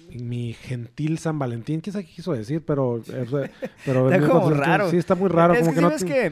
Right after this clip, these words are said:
Speaker 2: que, que
Speaker 1: también en
Speaker 2: los
Speaker 1: ese, hace
Speaker 2: gringos dicen, "You are my Valentine".
Speaker 1: You are my Valentine.
Speaker 2: Eh, "Do you wanna be my Valentine?" Dicen, "¿Quieres ser mi Valentín?" Y yo antes no entendía ese <laughs> pedo, decía, "¿Cómo que quieres ser mi Valentín?"
Speaker 1: Ajá.
Speaker 2: Pero sí es muy, es muy gringo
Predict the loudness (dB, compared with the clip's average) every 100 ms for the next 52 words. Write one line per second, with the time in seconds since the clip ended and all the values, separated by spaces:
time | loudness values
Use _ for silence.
0 | -6 -4 -2 2 2 4 6 4 4 0
1 | -2 -2 0 2 0 -2 -8 -16 -20 -20
2 | -20 -8 -6 -4 -4 -6 -8 -14 -6 -2
3 | 0 0 -4 -8 -4 -2 -2 -6 -6 -8
4 | -8 -14 -18 -20 -20 -20 -20 -20 -20 -20
5 | -20 -18 -10 -6 -6 -4 0 0 0 -2
6 | -6 -4 -4 -2 -4 -4 -8 -10 -8 -10
7 | -10 -8 -6 -6 -6 -4 -4 -4 -6 -8
8 | -8 -6 -4 -2 -2 -6 _ _ _ _
9 | -12 -10 -8 -8 -10 -4 -2 -2 -4 -2
10 | -2 -2 -4 -6 -6 -8 -8 -14 _ -4
11 | 0 0 0 0 2 2 0 -2 -6 -8
12 | -10 _ -20 -16 -12 -12 -14 -20 _ 0
13 | 2 4 4 2 0 -2 -2 -2 0 0
14 | 0 -2 -6 -8 -6 -4 -6 -6 -6 -4
15 | -2 -2 0 -2 -4